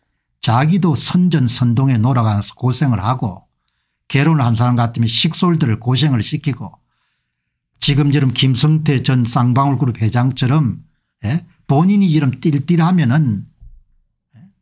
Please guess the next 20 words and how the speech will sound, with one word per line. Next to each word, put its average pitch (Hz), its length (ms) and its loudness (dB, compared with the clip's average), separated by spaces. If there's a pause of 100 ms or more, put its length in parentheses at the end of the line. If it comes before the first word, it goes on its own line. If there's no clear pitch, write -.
(380)
자기를 180 400 2
믿고 165 380 0
따르는 135 340 2
회사 117 360 0
전체를 190 460 0
뭡니까? 113 480 -2
어렵게 170 460 -2
하지 85 160 -14
않습니까? 113 680 -8 (400)
정신 160 420 2
똑바로 180 400 0
차리고 214 280 0
살아야 175 340 0
되는 98 260 -2
거죠. 110 400 -8 (1900)
꾼들한테 262 580 2
안 131 200 2
속아야 226 340 0
된다는 254 420 0
겁니다. 226 520 0